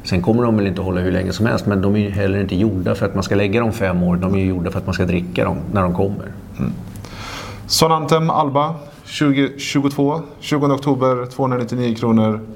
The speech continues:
Speaker 2: Vad sa du? Sjuhundrasjuttio flaskor?
Speaker 1: Sjuhundratjugo flaskor.
Speaker 2: Ja, det gäller att vara snabb.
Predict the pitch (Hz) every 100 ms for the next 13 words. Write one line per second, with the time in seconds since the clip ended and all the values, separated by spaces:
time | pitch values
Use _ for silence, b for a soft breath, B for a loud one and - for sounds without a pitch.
0 | - 113 135 95 160 139 131 135 127 117
1 | - 107 104 - - 180 151 143 135 107
2 | 104 - - - - - 107 107 131 131
3 | 127 131 120 110 78 80